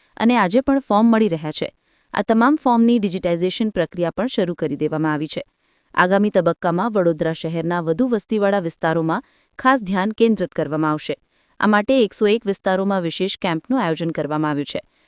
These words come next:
આ કેમ્પ સવારે નવ વાગ્યાથી બપોરે એક વાગ્યા સુધી ચાલશે. આ દરમિયાન કોઈપણ મતદાર કે જેમને ફોર્મ વિતરણ ન થયું હોય, તેમને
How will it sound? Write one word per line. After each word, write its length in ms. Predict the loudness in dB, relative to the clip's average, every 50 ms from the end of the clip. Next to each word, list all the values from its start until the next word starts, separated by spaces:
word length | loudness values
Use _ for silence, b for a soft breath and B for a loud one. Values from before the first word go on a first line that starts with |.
| _ _
આ 100 | -4 -4
કેમ્પ 300 | -2 -2 0 0 0 0 0
સવારે 340 | 0 0 0 0 0 0 2
નવ 180 | 0 0 0 0
વાગ્યાથી 400 | 0 -2 0 -2 -2 -2 -2 -2
બપોરે 360 | -2 -2 0 0 -2 -2 -2
એક 260 | -2 -4 -4 -4 -4 -6
વાગ્યા 220 | -6 -4 -4 -6 -6
સુધી 180 | -6 -6 -6 -6
ચાલશે. 540 | -4 -4 -4 -4 -4 -4 -6 -8 -8 -10 _ _ _ _ _ _ _ -4
આ 100 | -2 -2
દરમિયાન 380 | 0 0 0 0 0 -2 -2 -2
કોઈપણ 360 | -2 -2 -2 0 0 -2 -2
મતદાર 380 | -2 -2 -4 -2 -2 -2 -2 -2
કે 120 | -4 -4
જેમને 260 | -2 -2 -2 -2 -4
ફોર્મ 340 | -4 -4 -2 0 2 2 2
વિતરણ 320 | 2 0 -2 -2 -2 -2 -2
ન 220 | -2 -2 -2 -2
થયું 300 | -2 -2 -4 -4 -2 -2 0
હોય, 140 | -2 -2 -2 _ _ _ _ _ _ -2
તેમને 280 | 0 2 4 2 2